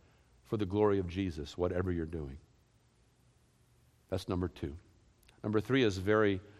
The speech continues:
related to that. Work and speak with integrity. Work and speak with integrity. A short definition of the word integrity is that you're the same person when nobody's watching as you are when everybody's watching.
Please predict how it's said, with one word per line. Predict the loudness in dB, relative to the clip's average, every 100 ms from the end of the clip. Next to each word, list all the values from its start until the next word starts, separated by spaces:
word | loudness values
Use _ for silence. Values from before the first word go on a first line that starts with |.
| -20 _ _ _ _ _ _ _ -2
related | 2 4 4 2
to | 2
that. | 0 0 -8 -20 _ _ -20 _ _ -6
Work | 8 10 10 4
and | 0 0
speak | 0 0 0 -2 -20 -20 _ _ _ _ -2
with | 0
integrity. | 0 -2 -2 -4 -4 -8 -12 _ _ _ _ _ _ _ _ -20 _ 4
Work | 4 6
and | 0
speak | 2 0 2
with | -2
integrity. | -2 0 0 0 0
A | -2
short | 4 4 6
definition | 4 4 2 0 -2
of | 0
the |
word | 2 2
integrity | 2 0 0 0 -2 -2
is | -4 0
that | 0
you're | 2
the | 0 0
same | -2 0
person | 0 -2 -2
when | 0
nobody's | 0 0 0
watching | 2 2 2 -4
as | -2 0
you | 2
are | 4 2 -6 -10
when | -4 -2
everybody's | -2 -4 -4
watching. | -4 -8 -10